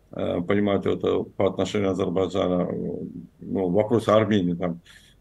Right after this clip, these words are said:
э, занимает по отношению Азербайджана вот как-то враждебную позицию. Сначала, я бы сказал, не откровенно враждебную, а как бы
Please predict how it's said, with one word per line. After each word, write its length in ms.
э, 320
занимает 360
по 100
отношению 440
Азербайджана 580
вот 160
как-то 300
враждебную 560
позицию. 540
Сначала, 500
я 140
бы 100
сказал, 360
не 160
откровенно 600
враждебную, 760
а 100
как 180
бы 140